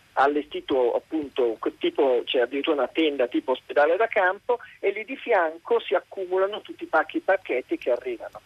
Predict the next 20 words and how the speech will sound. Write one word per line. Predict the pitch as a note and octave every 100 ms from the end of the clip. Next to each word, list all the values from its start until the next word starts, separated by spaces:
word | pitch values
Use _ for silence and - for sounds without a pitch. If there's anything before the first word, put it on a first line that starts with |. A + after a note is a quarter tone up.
| _ _
Quindi | - F3 C#3
poi, | - D#3 C3
eh, | - B2
il | A#2+ C3+
pronto | D#3+ D3+ D#3
consegna | D#3+ D3 E3+ D3
arriva, | C#3+ D3
ti | A#2+ F3
telefona, | - D#3+ C3+ C3 D#3+ F3+ F#3+ - _
tu | - E3
scendi, | D#3+ G3+ D#3+ D#3 F3+
recuperi | F3+ C#3 - - D3+
il | C3+
tuo | D#3
pacchetto | - D3 - D#3 -
cercandolo | C#3+ C3 - - C3+ C3 A#2+
fra | - C3
decine | B2+ C3+ - D#3+ D3 D3+
di | F#3+
altri | D3+ C3+ C3+ - E3+ F#3+